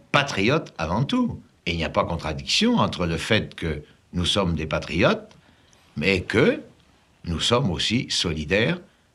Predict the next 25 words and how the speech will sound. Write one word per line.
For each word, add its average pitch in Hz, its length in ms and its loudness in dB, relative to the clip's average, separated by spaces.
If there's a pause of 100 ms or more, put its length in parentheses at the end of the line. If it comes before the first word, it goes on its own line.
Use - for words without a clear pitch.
des 80 240 -4
autres 104 240 -4
forces 85 400 -2
qui, - 300 -2
à 82 100 -4
travers 82 640 -4
le 80 220 -4
monde, 175 540 2 (500)
luttent 147 540 2 (560)
pour, 90 440 0
au 82 120 -2
fond, 175 440 0 (520)
un 95 180 2
idéal, 90 680 2 (380)
euh, 80 160 -8
qui 80 200 -4
correspond 110 760 0 (460)
au 127 160 4
nôtre, 202 480 4 (140)
ou 185 240 4 (200)
qui, 156 220 4 (100)
même 135 380 4
plus 151 240 2
simplement, 170 640 2
luttent 123 460 2